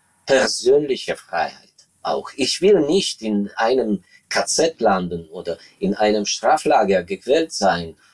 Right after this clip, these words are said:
oder in einer Gefangenschaft, äh, bis zu meinem Lebensende bleiben.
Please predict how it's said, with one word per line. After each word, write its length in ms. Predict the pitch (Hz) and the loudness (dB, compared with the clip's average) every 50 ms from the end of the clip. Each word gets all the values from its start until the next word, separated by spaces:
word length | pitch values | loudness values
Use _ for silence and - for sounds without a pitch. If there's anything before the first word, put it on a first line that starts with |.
| _ _ _ - | _ _ _ 0
oder 200 | 87 90 90 90 90 | 2 2 4 2 0
in 680 | 87 - - 104 101 - 113 110 95 101 113 98 104 - | -2 -4 -10 -14 -12 -4 -4 -4 -2 0 0 0 0 2
einer 340 | - 107 104 101 101 98 95 | 0 2 2 2 2 0 0
Gefangenschaft, 1160 | 90 104 110 - - 123 135 180 180 165 165 156 - - - 107 95 92 - - _ _ - | 0 -2 -2 -2 -2 -2 0 0 -2 -4 -6 -6 -6 -2 0 2 2 0 -2 -8 _ _ 2
äh, 520 | 101 98 95 95 95 92 95 92 92 90 | 4 6 6 6 6 6 4 4 2 0
bis 340 | 90 92 98 - - - - | -2 -6 -8 -6 -6 -8 -8
zu 480 | - - - 202 196 190 190 185 185 180 | -4 0 2 2 4 4 2 0 0 -2
meinem 340 | 180 180 180 180 185 185 175 | -4 -4 -4 -4 -4 -4 0
Lebensende 720 | - 104 - - - - - - - - 107 98 90 87 85 | 2 2 2 2 0 -8 -10 -10 -4 0 0 0 0 0 -2
bleiben. 500 | - - 78 76 76 - _ - - _ | -2 -2 -4 -4 -4 -10 _ -20 -20 _